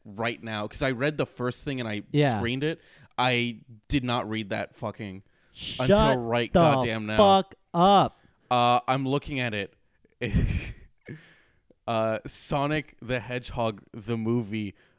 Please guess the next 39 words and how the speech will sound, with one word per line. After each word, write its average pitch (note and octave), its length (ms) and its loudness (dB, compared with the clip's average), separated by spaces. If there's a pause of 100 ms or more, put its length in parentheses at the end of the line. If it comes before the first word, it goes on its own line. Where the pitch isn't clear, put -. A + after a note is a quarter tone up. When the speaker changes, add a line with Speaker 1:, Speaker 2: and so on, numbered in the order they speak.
(140)
Speaker 1:
a A2+ 100 2
high C3+ 240 -2
school, - 640 -6
a C3 100 2
Sonic C3 460 0
high B2+ 200 0
school B2 360 -2
story. B2 560 -4
Speaker 2:
Oh F3 300 6
my C#3+ 260 4
God. B2+ 680 2
Speaker 1:
Years D3 420 2
after E3 240 2
the C3 160 0
events C3 260 0
of C3+ 80 -4
Sonic B2+ 360 -2
High B2+ 180 -4
School, A2 320 -4
Sonic C3+ 380 -2
finds B2+ 400 -4
that C3 120 -4
life A#2 280 -2
after A2+ 320 -2
high A#2 160 -4
school A2+ 320 -6
is A2+ 160 -6
not A2+ 200 -2
as A#2 120 -4
glamorous G#2+ 460 -6
as G#2+ 100 -8
he G2+ 40 -10
once G2 280 -8
thought, - 400 -6 (340)
but - 160 2
everything A2+ 400 -2
changes G2+ 540 -4
when G2+ 180 -4
Sonic G2+ 500 -6